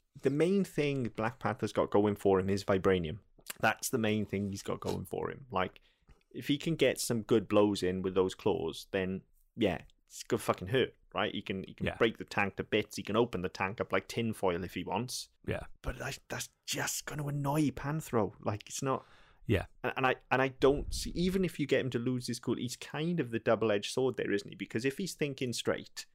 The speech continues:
Speaker 1: then he'll definitely sort of outfox Black Panther, I think, and he, he will just
Speaker 2: Yeah.
Speaker 1: wait and get that killer blow in. Yeah. But if you get him mad, then he's just gonna smash the shit out of you. So
Speaker 2: Well, that's, that's it. No, it's, it's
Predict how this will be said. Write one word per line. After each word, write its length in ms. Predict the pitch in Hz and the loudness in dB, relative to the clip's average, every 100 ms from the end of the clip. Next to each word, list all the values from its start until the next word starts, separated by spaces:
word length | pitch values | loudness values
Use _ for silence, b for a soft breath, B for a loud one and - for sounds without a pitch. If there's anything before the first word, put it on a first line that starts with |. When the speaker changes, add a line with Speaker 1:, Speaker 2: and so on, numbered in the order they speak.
| - | -2
Speaker 1:
then 200 | 110 113 | 0 2
he'll 160 | 110 | 0
definitely 1000 | 107 117 110 - 117 - 107 110 101 101 - - - | 4 4 4 0 -2 0 2 2 0 -4 -10 -20 -14
sort 220 | - 107 | -6 -4
of 100 | 87 - | -4 0
outfox 880 | 107 - - - 98 - - - - - | 0 -2 -6 -4 -4 -6 -12 -12 -8 -2
Black 220 | 90 - | -2 0
Panther, 380 | 113 104 98 95 | -2 0 -2 -6
I 60 | |
think, 260 | - - - | -6 -10 -6
and 100 | 104 | -4
he, 140 | 101 | -4
he 120 | 113 107 | -4 0
will 260 | 113 107 | 2 2
just 180 | 104 98 | 0 -2
Speaker 2:
Yeah. 100 | 98 | 0
Speaker 1:
wait 300 | 98 104 - | 0 0 -6
and 120 | 98 | -4
get 240 | 95 95 - | 0 0 2
that 200 | 95 - | 0 0
killer 240 | - 98 | -2 -2
blow 300 | 87 90 87 | 0 -2 0
in. 160 | 95 113 _ | -2 -4 _
Yeah. 220 | 107 98 101 _ | -10 -10 -10 _
But 120 | - 156 | -4 -2
if 160 | - | -2
you 100 | 175 | -6
get 220 | 151 175 156 | -4 -2 -2
him 200 | 143 135 | -4 -4
mad, 460 | 160 - 92 104 - _ | -6 -6 -6 -8 -12 _
then 140 | - 160 | -4 -4
he's 140 | 147 | -2
just 200 | 180 - | -4 -2
gonna 140 | 180 151 | -4 -2
smash 520 | - 170 143 135 - | -4 -4 -4 -4 -6
the 80 | 135 | -4
shit 440 | - - 160 - | -4 -2 -4 -2
out 200 | 104 73 | -2 -2
of 60 | 87 | -6
you. 220 | 65 - _ - | -10 -14 _ -14
So 500 | - 127 127 127 - b | -4 2 2 2 -2 b
Speaker 2:
Well, 140 | 123 120 | 4 6
that's, 220 | 117 - | 4 2
that's 300 | 135 123 - | 2 2 4
it. 160 | 107 101 | 2 2
No, 180 | 101 92 | 0 0
it's, 240 | 101 - | -2 -6
it's 320 | 135 - - | -8 -8 -10